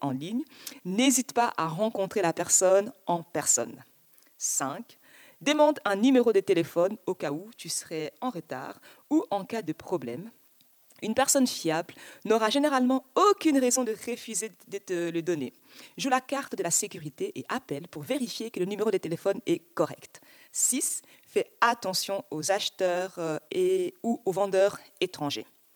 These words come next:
Sept, toujours vérifier la réputation de l'acheteur ou du vendeur. Tu peux consulter son profil sur, euh, la petite annonce, mais garde à l'esprit que cela ne garantit pas à cent pour cent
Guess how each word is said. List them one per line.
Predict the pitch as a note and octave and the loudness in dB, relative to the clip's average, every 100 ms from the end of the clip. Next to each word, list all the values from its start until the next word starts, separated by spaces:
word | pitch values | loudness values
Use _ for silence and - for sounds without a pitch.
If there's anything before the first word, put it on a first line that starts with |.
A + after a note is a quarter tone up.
| _ _ _ - | _ _ _ -2
Sept, | - - F#3+ - - - - _ | 0 2 0 -2 -20 -20 -20 _
toujours | E4+ F4 D4+ | 6 8 6
vérifier | B3+ B3 B3 C4+ | 2 2 0 2
la | A#3+ G3 | 2 2
réputation | E3+ A3 A#3+ A3+ G#3+ - A3 | 2 0 0 -2 0 0 0
de | F#3+ | 2
l'acheteur | F#3 F3+ - F#3+ G#3 - | 2 0 0 0 0 -4
ou | G#3 G#3 - | -10 -10 -10
du | D#3+ | -12
vendeur. | D3+ D3+ C3 - - - - - - | -4 -2 -2 -6 -10 -20 -20 -16 -2
Tu | C4 | -2
peux | - B3+ | 0 -2
consulter | - F#4 - B3 B3+ | -2 -4 -2 -2 0
son | B3 G#3 F#3+ | 0 0 -4
profil | F#3 - G#3 - A3+ F#3 F3 | -4 0 0 -2 -6 -2 0
sur, | - G3 F#3 E3 | 0 -4 -4 -2
euh, | D3+ C#3+ C3+ - | 0 -2 -4 -6
la | C#3+ | -6
petite | - - | -6 -6
annonce, | C#3 C3 C#3+ - - - - - | -4 -4 0 -2 -2 -12 -14 -6
mais | F3+ | -2
garde | - - | 0 0
à | |
l'esprit | A#3 - - C#4 | 0 0 0 -4
que | - G3+ A#3+ - - - | 0 0 0 -8 -20 -6
cela | - B3+ E4+ | 0 4 6
ne | C#4 | 6
garantit | A#3+ B3+ A#3 A#3 - | 4 2 0 -2 -4
pas | C4+ C#4+ - | -2 -2 -2
à | F#3+ | 0
cent | - D4 D4 | 4 4 2
pour | - | 0
cent | - A3+ | 0 2